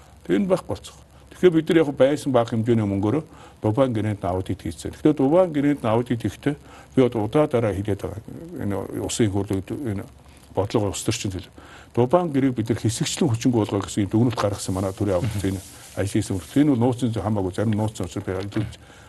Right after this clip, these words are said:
нийт зарлж чадахгүй. Дотор нь янз бүрийн асуудал байгаа. Тэгэхээр энэ дээр бид нар үгсээр хэсэгчлэн хүчинг болгосон. Энэ яг бол энэ Дубайн гэрээ дотор чинь гурван гэрээ дагалдаж явж хамт явна. Гурван гэрээ хэсгэж бүрдэж байгаа. Тэгэхээр энэ дээр чинь бүгдийн хүчинг болоод зарим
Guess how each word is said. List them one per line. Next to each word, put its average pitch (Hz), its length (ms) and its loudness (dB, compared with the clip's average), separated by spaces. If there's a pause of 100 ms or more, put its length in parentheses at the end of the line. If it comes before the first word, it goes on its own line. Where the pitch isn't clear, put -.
(240)
нийт 107 160 -2
зарлж 104 280 -2
чадахгүй. - 380 -6 (680)
Дотор 117 240 -2
нь 110 40 2
янз 107 160 0
бүрийн 98 180 -2
асуудал 95 300 -8
байгаа. 85 260 -10 (920)
Тэгэхээр 151 240 4
энэ 175 100 2
дээр 190 120 4
бид 160 160 4
нар 147 100 4
үгсээр 131 220 2
хэсэгчлэн 117 500 0
хүчинг 117 260 -2
болгосон. - 440 -4
Энэ 160 120 4
яг 160 160 2
бол 190 120 -2 (540)
энэ 156 260 4
Дубайн 160 400 4
гэрээ 131 320 4
дотор 120 260 -2
чинь 123 180 -4
гурван 139 340 4
гэрээ 117 240 2
дагалдаж 104 420 -4
явж 101 160 -4
хамт 117 240 -2
явна. 92 160 -6
Гурван 117 240 2
гэрээ 95 160 -4
хэсгэж - 240 -4
бүрдэж - 360 -10
байгаа. - 140 -14 (720)
Тэгэхээр 170 280 4
энэ 160 120 -4
дээр 175 120 -2
чинь 156 140 2
бүгдийн 139 300 2
хүчинг 120 240 2
болоод 123 260 2
зарим 151 300 0